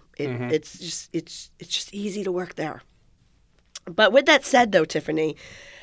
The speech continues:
Speaker 1: um, when we were preparing for this show, we were talking a little bit about what we wanted to speak about, what we wanted to help our listeners,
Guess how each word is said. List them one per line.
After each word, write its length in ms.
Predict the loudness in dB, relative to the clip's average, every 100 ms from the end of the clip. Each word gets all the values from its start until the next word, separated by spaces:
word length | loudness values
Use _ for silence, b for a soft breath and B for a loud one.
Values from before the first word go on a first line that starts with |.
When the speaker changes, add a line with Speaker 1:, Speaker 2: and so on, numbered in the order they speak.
| B 0
Speaker 1:
um, 460 | 6 6 6 2 0
when 200 | 2 2
we 80 | 4
were 120 | 0
preparing 540 | 0 -4 -2 0 2
for 160 | 0 0
this 160 | 0 0
show, 380 | 2 4 4
we 80 | 2
were 140 | 0 -4
talking 480 | -2 -2 -2 -2
a 40 | -2
little 240 | 0 -2
bit 140 | -2 -4
about 300 | -2 -2 -2
what 160 | -4
we 80 | -4
wanted 260 | 0 0 0
to 60 |
speak 280 | -4 -8 -6
about, 240 | -2 -2 0
what 100 | -2
we 80 | -4
wanted 260 | -4 -4
to 60 | -6
help 180 | -6 -4
our 80 |
listeners, 460 | -2 -4 -2 -2 -2